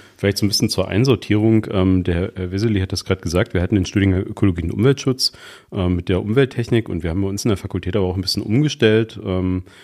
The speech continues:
die Umwelttechnik ist da jetzt ein bisschen reduziert, aber die ist natürlich wichtig. Und wir haben, ähm, in den letzten Jahren hier forschungsmäßig auch relativ viel an der Schnittstelle gearbeitet,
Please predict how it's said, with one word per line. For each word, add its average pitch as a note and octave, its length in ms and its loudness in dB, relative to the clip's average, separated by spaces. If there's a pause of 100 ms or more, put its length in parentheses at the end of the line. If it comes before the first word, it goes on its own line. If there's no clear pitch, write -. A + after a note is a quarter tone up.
(180)
die A#2 60 -10
Umwelttechnik F#2+ 520 -2
ist - 140 -14
da F#2 60 0
jetzt F2+ 140 -4
ein F#2+ 60 -2
bisschen F2 220 -4
reduziert, A#2+ 580 2
aber F#2+ 360 0
die - 120 -16
ist G#2+ 100 -10
natürlich G#2 300 -2
wichtig. F2 460 -6
Und F2+ 260 -4
wir F2+ 100 -2
haben, G#2 440 0
ähm, F#2+ 340 -2
in G2 120 -2
den F2+ 160 2
letzten - 280 -2
Jahren F#2+ 220 2
hier F#2 120 -2
forschungsmäßig G#2+ 720 0
auch F#2 120 -6
relativ G#2 340 2
viel B2 320 2 (440)
an G2 100 -2
der F2+ 100 -2
Schnittstelle A#2 480 2
gearbeitet, G#2 760 0